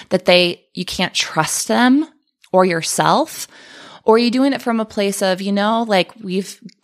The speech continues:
done our candy run, we have a lot of extra <laughs> in the house, you know, why don't we share the wealth with other people in the community or what have you,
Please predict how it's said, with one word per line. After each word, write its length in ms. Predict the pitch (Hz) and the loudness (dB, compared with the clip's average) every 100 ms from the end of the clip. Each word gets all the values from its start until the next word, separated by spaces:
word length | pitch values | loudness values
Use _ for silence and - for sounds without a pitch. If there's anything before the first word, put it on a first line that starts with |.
| 196 | 0
done 220 | 180 190 | 2 4
our 120 | 254 | 2
candy 440 | 262 262 240 233 226 | 0 2 2 2 0
run, 240 | 208 214 | 0 0
we 80 | 196 | 0
have 140 | 185 | -2
a 60 | 170 | -2
lot 280 | 175 170 196 | 2 2 4
of 100 | 208 | 0
extra 540 | 220 - 240 226 269 | -2 -2 0 2 0
<laughs> 0 | |
in 120 | - | 0
the 100 | 240 | 0
house, 360 | 220 180 170 - - - - - - | 2 2 2 -4 -16 -20 -20 -20 -6
you 120 | 208 | -2
know, 120 | 202 | 0
why 200 | 196 190 | 2 4
don't 220 | 208 208 | 2 0
we 140 | 220 202 | -4 -4
share 460 | - 175 175 175 - | -2 0 0 0 0
the 140 | 175 | -2
wealth 440 | 156 156 165 - | 2 2 2 -4
with 200 | - 170 - | -2 -2 2
other 240 | 170 180 | 2 4
people 360 | 175 175 170 160 | 2 -4 -4 -4
in 120 | 156 | -4
the 80 | 160 | -10
community 720 | - - 233 233 226 226 220 - | -10 -2 0 2 2 2 0 0
or 540 | 170 165 160 156 151 _ _ _ _ _ - - | 0 2 2 0 -4 _ _ _ _ _ -20 -4
what 180 | 180 - | -2 -2
have 300 | 156 160 160 | -2 -4 -4
you, 280 | 127 135 | -8 -10